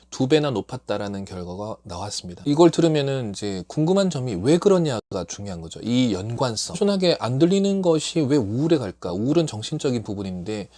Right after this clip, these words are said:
안 들린다라는 것만으로 그냥 슬퍼서? 슬픔이 그냥 그럴까? 그렇지 않고 이 연관성에 대해서의 설명은 이렇습니다. 우리가 말을 하고 혹은 상대방이 하는 타인의 말을 듣는다라는 것은 대인관계,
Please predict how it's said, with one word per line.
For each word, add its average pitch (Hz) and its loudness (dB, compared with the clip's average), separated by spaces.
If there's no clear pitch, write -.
안 135 0
들린다라는 190 4
것만으로 135 0
그냥 151 -4
슬퍼서? - 0
슬픔이 196 2
그냥 131 -6
그럴까? 101 -10
그렇지 117 -2
않고 85 -10
이 104 -6
연관성에 120 -2
대해서의 101 -6
설명은 113 -8
이렇습니다. 95 -6
우리가 127 2
말을 113 0
하고 143 0
혹은 139 -4
상대방이 143 -2
하는 123 -8
타인의 156 -6
말을 104 -2
듣는다라는 110 -4
것은 87 -10
대인관계, 113 -4